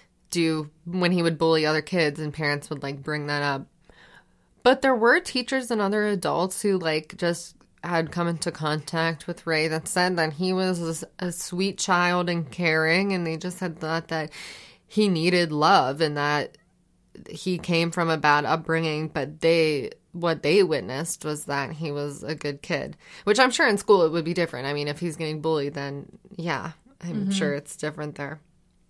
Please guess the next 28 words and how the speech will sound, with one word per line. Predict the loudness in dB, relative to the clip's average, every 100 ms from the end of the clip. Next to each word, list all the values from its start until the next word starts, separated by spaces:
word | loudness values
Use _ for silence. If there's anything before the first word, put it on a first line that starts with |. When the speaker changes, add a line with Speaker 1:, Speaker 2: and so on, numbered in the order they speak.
| _ _ -20 -20 -20 -20 -20 _ _ _ _ _ 4
Speaker 1:
But | 6 6 4 _ _ _ _ 0
I'm | 2 4
not | 2
sure | 4 4
who | 6
exactly | 4 4 2 0 0 0
knows | 0 0 0
this, | 0 0 0
but | -2
apparently | 0 0 0 0
Ray | 0 2 2
had | 2 0 0 -4
set | -2 0 0 -2
fires | -6 2 2 2 2 2 2 -2
in | -4
his | -2 -2 -2
own | -2 -2 -4
apartment, | -6 -6 -2 -2 -2 -4 -4 -4
apparently | -8 -4 -4 -2 -2
on | -2
the | -4
kitchen, | -4 -4 -2 -2 -2 -4 -8 _ _ _ -2
on | 0 2
the | 0
counter | -2 0 0 0 0 0
in | -2 -2
the | -2
kitchen. | -4 -6 -2 -2 -2